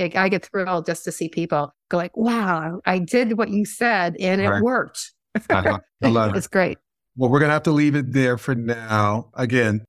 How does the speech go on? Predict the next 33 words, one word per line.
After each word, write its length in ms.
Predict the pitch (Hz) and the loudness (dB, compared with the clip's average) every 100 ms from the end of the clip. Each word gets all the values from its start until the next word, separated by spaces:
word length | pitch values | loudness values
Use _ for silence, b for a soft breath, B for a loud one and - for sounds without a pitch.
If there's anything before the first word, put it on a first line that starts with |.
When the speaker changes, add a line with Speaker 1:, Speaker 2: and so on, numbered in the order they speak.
| _ | _
Speaker 2:
what 320 | 123 120 131 | -6 0 2
an 80 | 127 | 2
amazing 800 | 120 117 117 117 117 113 107 107 - - | 0 0 -2 -2 -2 0 0 -2 -6 -6
individual. 720 | 135 120 117 117 131 135 131 - _ | -2 0 0 0 0 0 -2 -6 _
Thank 240 | 139 131 147 | 0 0 0
you 80 | 127 | -4
for 180 | 123 | -2
so 220 | 110 - 120 | -4 -2 -2
much 300 | 117 110 117 | -2 -4 -8
that 180 | 107 | -8
you're 80 | 113 | -8
doing 540 | 107 113 113 113 113 107 | -6 -4 -4 -4 -8 -12
for 600 | - 110 107 107 104 - _ - | -8 -4 0 0 0 -4 _ -2
everyone 580 | 139 139 127 120 117 | 0 2 2 2 0
in 120 | 117 113 | -2 -2
your 180 | 110 | -2
community, 760 | 110 113 139 139 131 127 131 135 | -2 0 2 2 2 2 -2 -6
across 480 | 104 98 - 127 110 | -10 -8 0 0 0
the 80 | 117 | -4
country, 600 | - 123 - 120 117 127 - | -4 -4 -4 -4 -4 -6 -2
around 320 | 113 120 113 | 2 2 2
the 60 | |
world, 540 | 104 131 127 101 127 - | 2 0 0 0 -4 -6
in 100 | 107 | -8
terms 360 | 107 117 107 113 | -6 -6 -6 -4
of 180 | 107 110 _ | -4 -6 _
your 220 | 113 120 123 | -4 -2 0
philosophy, 600 | 135 127 120 - 123 113 | 2 2 2 -2 -2 -2
insights 440 | 117 123 113 107 | -2 0 -2 -2
about 380 | 110 110 107 - | -4 -2 -2 -4
how 300 | - 120 120 | -2 0 2
we 480 | 104 101 113 117 120 | 0 -4 -4 -4 -8
can 600 | 117 - 117 110 107 | -12 -18 -18 -8 -4